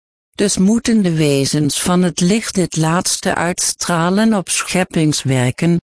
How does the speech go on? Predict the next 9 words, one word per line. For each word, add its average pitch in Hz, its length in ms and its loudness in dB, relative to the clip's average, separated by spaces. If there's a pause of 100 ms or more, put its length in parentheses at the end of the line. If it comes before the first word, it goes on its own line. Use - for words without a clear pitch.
(340)
van 151 500 0
wie 180 260 2
de 165 160 0
geest 156 720 -2
nog 156 300 0
in 156 200 0
volledige 185 920 0
duisternis 151 880 0
smacht. - 640 -2